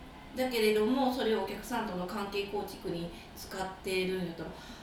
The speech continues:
Speaker 1: ああ、だからそう、
Speaker 2: なんか
Speaker 1: もちろん、もちろん関係構築って言っても、本当に会って話する、する方が当然成果は出やすいんですよ。
Speaker 2: うん。
Speaker 1: でも、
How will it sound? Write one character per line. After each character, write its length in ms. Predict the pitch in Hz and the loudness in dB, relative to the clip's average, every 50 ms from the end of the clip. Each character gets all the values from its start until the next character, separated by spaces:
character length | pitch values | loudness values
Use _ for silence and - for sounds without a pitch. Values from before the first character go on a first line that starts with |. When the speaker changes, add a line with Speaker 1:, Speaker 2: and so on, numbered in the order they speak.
| - - - - - - - | -16 -16 -16 -16 -16 -2 4
Speaker 1:
あ 200 | - 160 151 143 | 8 10 10 10
あ、 20 | |
だ 80 | 151 165 | 10 10
か 60 | 147 | 10
ら 100 | 135 131 | 10 10
そ 240 | 127 170 - - - - - - - | 10 8 6 6 4 0 -6 -6 2
う、 20 | |
Speaker 2:
な 80 | 202 214 | 6 8
ん 40 | 226 | 8
か 60 | 247 | 10
Speaker 1:
も 60 | 247 | 8
ち 60 | 262 233 - | 8 6 6
ろ 40 | 175 | 6
ん、 20 | |
も 80 | 185 220 | 8 8
ち 80 | 226 | 8
ろ 60 | 254 226 | 8 8
ん 20 | |
関 220 | - 220 240 247 | 8 8 6 8
係 140 | 240 254 247 | 8 8 8
構 200 | 240 247 254 247 | 8 8 6 6
築 180 | - - - 147 | 6 6 4 4
っ 20 | 131 | 4
て 60 | - - | 4 2
言 80 | 110 | 0
っ 40 | - | 2
て 80 | - 95 | 2 2
も、 200 | 98 107 110 104 | 4 4 4 4
本 220 | - - 143 165 | 4 4 4 8
当 80 | 190 220 | 8 8
に 60 | 233 | 8
会 300 | - - - - 101 - | 6 2 0 0 0 0
っ 160 | - - - | 0 2 4
て 80 | - 131 | 4 6
話 360 | 135 202 240 233 180 156 147 | 10 10 10 10 10 8 6
す 160 | - - 131 | 4 4 4
る、 300 | 123 123 120 117 113 110 - - - - - - - - - | 6 6 6 4 4 2 -2 -6 -12 -14 -14 -12 -12 -10 -8
す 260 | - 120 - - 147 | -6 -4 0 4 6
る 100 | 147 139 | 8 8
方 180 | 139 147 143 117 | 10 10 10 8
が 140 | 104 107 - | 8 6 4
当 240 | - - 202 254 285 | 6 10 10 12 12
然 180 | 269 247 240 220 | 12 10 10 10
成 180 | 214 - 220 165 | 10 10 10 8
果 80 | - | 8
は 80 | 85 82 | 4 2
出 80 | 92 | 2
や 80 | 107 107 | 2 2
す 80 | 104 - | 2 -2
い 40 | |
ん 40 | - | -6
で 60 | - | -8
す 80 | - - | -8 -8
よ。 60 | - - - - - - 180 180 - - - - - - - | -8 -10 -12 -14 -12 -10 -10 -8 -8 -10 -12 -14 -14 -8 -4
Speaker 2:
う 40 | 254 | -2
ん。 20 | |
Speaker 1:
で 140 | 269 294 311 | 2 4 6
も、 260 | 330 294 170 - - | 8 8 8 6 4